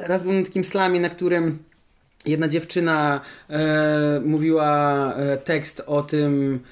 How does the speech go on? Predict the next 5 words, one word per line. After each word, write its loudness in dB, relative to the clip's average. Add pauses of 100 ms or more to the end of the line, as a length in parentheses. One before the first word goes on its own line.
(220)
e, -14 (680)
że, 0
mm, -2
została -2
zgwałcona -2